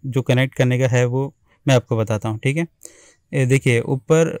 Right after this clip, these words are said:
अ, कॉर्नर में दिख रहा होगा सेट मैन्युअली, इसके ऊपर हमें क्लिक करना है। और यहाँ पे देखिए वो जो हमारा जो प्रिंटर है उसमें जो आईपी एड्रेस दिखा रहा है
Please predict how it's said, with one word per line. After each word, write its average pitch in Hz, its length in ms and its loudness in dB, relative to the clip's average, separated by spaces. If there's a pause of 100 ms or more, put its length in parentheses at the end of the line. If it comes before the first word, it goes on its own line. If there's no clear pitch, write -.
अ, 123 200 -2
कॉर्नर 131 360 2
में 139 140 2
दिख 131 140 0
रहा 131 100 2
होगा 131 180 0
सेट 127 320 0
मैन्युअली, 127 560 -2
इसके 131 220 -6
ऊपर 123 220 0
हमें 120 220 0
क्लिक 127 260 -2
करना 127 240 -2
है। 139 160 -4 (2250)
और 151 120 4
यहाँ 131 200 4
पे 135 100 2
देखिए 123 500 -4
वो 156 180 4
जो 165 200 2
हमारा 135 320 4
जो 139 140 2
प्रिंटर 120 420 2
है 101 140 -4 (120)
उसमें 135 320 0
जो 139 100 2
आईपी 110 240 0
एड्रेस 131 300 0
दिखा 123 220 0
रहा 127 120 0
है 156 60 -6